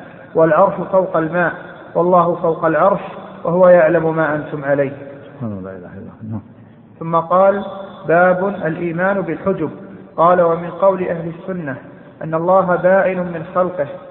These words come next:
Speaker 1: يحتجب عنهم بالحجب، فتعالى الله عما يقول الظالمون علوا كبيرا، كبرت كلمة تخرج من أفواههم إن يقولون إلا كذبا"، وذكر آثارا في الحجب. ثم قال:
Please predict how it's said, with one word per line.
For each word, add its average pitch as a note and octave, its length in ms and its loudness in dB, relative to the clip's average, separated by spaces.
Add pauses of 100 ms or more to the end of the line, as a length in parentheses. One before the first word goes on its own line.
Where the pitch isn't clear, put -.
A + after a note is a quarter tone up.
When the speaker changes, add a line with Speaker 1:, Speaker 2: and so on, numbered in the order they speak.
(260)
Speaker 1:
يحتجب F3+ 580 -2
عنهم F3 380 0
بالحجب، E3 560 -4 (480)
فتعالى F3+ 440 2
الله F#3 420 2
عما E3+ 320 -2
يقول F3 400 -2
الظالمون E3 680 -2
علوا F3 520 -2 (140)
كبيرا، E3 480 0 (600)
كبرت F#3+ 540 2
كلمة F3 600 0
تخرج F3+ 420 -4
من E3 240 -8
أفواههم E3+ 840 -2 (320)
إن E3+ 60 -2
يقولون F3+ 600 0
إلا D#3+ 360 0
كذبا"، D#3 540 -2 (500)
وذكر E3 680 0
آثارا E3+ 400 0
في D#3 160 -8
الحجب. D3+ 380 -4 (640)
ثم E3+ 160 -4
قال: F#3 500 2